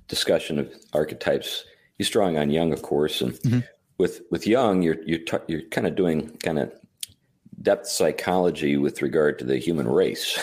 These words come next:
Speaker 1: <laughs>
Speaker 2: Right.
Speaker 1: So, you know, we might just all be nuts. <laughs>
Speaker 2: <laughs> That's right. Yeah, the collective unconscious. Yeah.
Speaker 1: Right, right. So, so there's no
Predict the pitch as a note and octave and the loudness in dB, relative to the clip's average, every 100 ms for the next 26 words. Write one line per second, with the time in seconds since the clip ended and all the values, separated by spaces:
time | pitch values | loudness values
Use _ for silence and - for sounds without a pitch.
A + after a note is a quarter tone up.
0 | - A2+ F2+ F#2 - - - A2 B2 A#2+ | -4 -4 -4 -6 -8 -4 0 4 4 2
1 | - - A2+ - A#2 A#2 B2 B2 A2 G2+ | -4 0 2 2 2 4 2 2 0 4
2 | B2+ A2+ F#2 D#2+ C#2 A#1+ - - - - | 4 2 0 2 2 0 0 -2 -4 -4
3 | - - - - E3+ F#3+ D#3 D#3 D3+ D3+ | -2 -2 -2 0 4 4 4 2 2 4
4 | B2 C3 C3+ A#2 B2 - D#3+ - D#3 C#3 | 2 4 2 4 0 2 0 2 2 4
5 | C3+ D3 C#3 C3 C#3 B2+ - A#2 A2+ A2 | 2 2 2 2 0 0 2 4 4 2
6 | - G#2+ F#2 - G2+ - - - - C#3 | 4 4 4 4 2 2 -14 -8 4 6
7 | B2 - - _ - B2 A#2+ A#2+ B2 A#2 | 6 2 -14 _ 2 4 4 4 6 6
8 | A2+ A2+ | 6 4